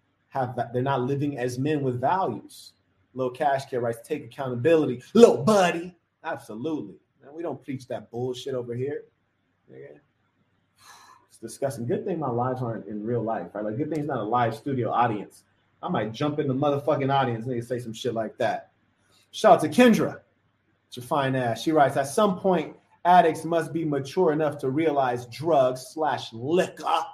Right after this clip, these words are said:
daily is not normal. So though trauma led you there,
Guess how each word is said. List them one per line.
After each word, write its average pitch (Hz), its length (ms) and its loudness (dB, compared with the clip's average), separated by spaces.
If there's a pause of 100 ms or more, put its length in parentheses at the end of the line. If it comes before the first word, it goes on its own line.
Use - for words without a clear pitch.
(720)
daily 185 420 2
is 123 160 -4
not 165 420 -2
normal. 233 580 2 (480)
So 170 280 -2
though 160 460 0 (720)
trauma 226 540 0
led 156 380 0
you 156 160 -8
there, 127 500 -4